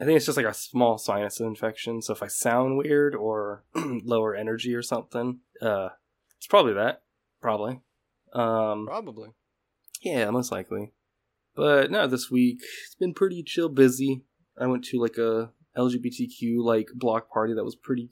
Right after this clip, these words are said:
Speaker 1: cool. Got some art. It's a nice performance. Saw, like, Aroma, the artist, uh, and their, the band, their band, um, live. It's actually cool. It was, like, getting, like,
Speaker 2: Mm.
Speaker 1: front row. It's, like, a small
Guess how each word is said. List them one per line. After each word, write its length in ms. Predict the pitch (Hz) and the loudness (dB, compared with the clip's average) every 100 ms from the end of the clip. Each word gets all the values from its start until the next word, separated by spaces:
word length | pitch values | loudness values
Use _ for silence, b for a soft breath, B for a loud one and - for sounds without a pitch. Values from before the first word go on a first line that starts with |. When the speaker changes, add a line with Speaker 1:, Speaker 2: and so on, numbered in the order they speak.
| - | -4
Speaker 1:
cool. 380 | 123 117 135 139 | -2 2 2 0
Got 160 | 107 | -2
some 120 | 107 - | -6 -8
art. 420 | 107 113 123 - _ _ _ _ _ | -4 -2 -4 -8 _ _ _ _ _
It's 100 | - | -6
a 20 | |
nice 140 | 117 - | -4 -4
performance. 880 | 120 - 107 104 117 113 - - - | -8 -2 0 0 -4 -6 -8 -10 -10
Saw, 220 | - 113 107 | -4 -2 0
like, 160 | 104 | -2
Aroma, 720 | 101 107 110 110 107 107 113 - _ _ _ - | -4 0 0 0 -2 -2 -6 -12 _ _ _ -16
the 120 | 95 | -10
artist, 640 | 104 104 - 131 - - | -8 -8 -6 -6 -6 -10
uh, 360 | 107 104 98 101 - _ _ _ _ _ _ - | -6 -6 -6 -10 -16 _ _ _ _ _ _ -6
and 120 | 117 | -2
their, 180 | 107 101 | -2 -2
the 100 | 120 | -2
band, 400 | 113 107 104 101 - - | 0 0 -2 -4 -12 -8
their 160 | 120 113 | 0 0
band, 320 | 107 101 104 101 113 | 0 -2 -4 -8 -6
um, 340 | 104 92 92 - | -6 -6 -12 -8
live. 440 | 101 95 113 - _ _ _ _ _ | -4 -4 -6 -8 _ _ _ _ _
It's 100 | 156 | 2
actually 160 | 131 | 2
cool. 160 | - 127 | 2 0
It 40 | |
was, 80 | 117 | 2
like, 140 | 113 113 | -4 4
getting, 180 | 120 | 4
like, 120 | 110 101 | 4 -2
Speaker 2:
Mm. 40 | |
Speaker 1:
front 260 | - 117 95 | -2 -2 0
row. 240 | 104 101 | -4 -4
It's, 100 | 101 | -4
like, 120 | 110 | -6
a 40 | - | -6
small 640 | - 113 104 98 101 - | -2 2 2 2 -4 -8